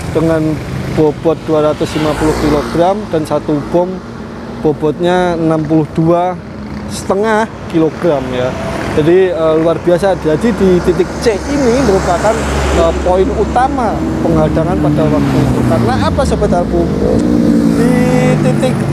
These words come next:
A dan B itu konvoi militer Belanda dari titik A dan B itu dibiarkan ya, tidak di, eh, tidak dihancurkan bom-bom yang dipasang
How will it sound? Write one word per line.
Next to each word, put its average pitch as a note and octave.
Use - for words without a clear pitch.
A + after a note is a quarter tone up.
A C4
dan A#3
B G3+
itu G#3
konvoi B3
militer B3+
Belanda F#3+
dari G3+
titik F#3+
A A#3
dan G#3
B G#3
itu A#3+
dibiarkan A3
ya, C3+
tidak F3
di, F3
eh, D#3
tidak E3
dihancurkan A#3
bom-bom F#3
yang F3
dipasang E3+